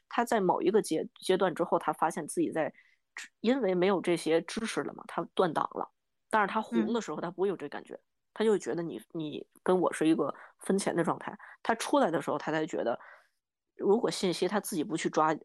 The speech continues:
Speaker 1: 抓取的话，他自己就会在突然某一个阶段有一个断层式的孤立。对吧？然后，嗯，但我，就比如说像我自己的状态一样，就是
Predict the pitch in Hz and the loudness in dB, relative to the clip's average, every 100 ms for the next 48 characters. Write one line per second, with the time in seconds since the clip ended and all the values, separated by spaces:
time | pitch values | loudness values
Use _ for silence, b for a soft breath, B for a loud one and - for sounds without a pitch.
0 | _ - 170 175 - - - - - 160 | _ -2 0 0 -4 -10 -8 -8 -6 -6
1 | 170 - - 160 156 151 147 B B B | -6 -8 -6 -6 -4 -6 -8 B B B
2 | - 269 196 196 - 175 160 - _ _ | -4 0 0 2 4 4 4 0 _ _
3 | - 175 175 147 - 151 202 165 139 165 | 2 2 4 0 -2 2 2 2 -2 -4
4 | 180 139 131 143 147 - - _ _ _ | -2 -2 -2 0 -2 -2 -14 _ _ _
5 | _ _ _ _ _ _ _ _ _ _ | _ _ _ _ _ _ _ _ _ _
6 | _ _ _ _ _ - 165 147 - b | _ _ _ _ _ 2 2 2 -2 b
7 | - 220 269 254 - - 185 - - 262 | -2 2 4 2 0 -12 -10 -10 -6 -4
8 | 226 - - - - 254 226 185 226 240 | -2 -6 -12 -14 -8 -6 -2 0 0 0
9 | 240 170 - - 170 - 175 226 - - | 2 2 0 -6 -6 -4 -8 -8 -8 -8
10 | 165 - - 208 185 | -10 -8 -8 -6 -6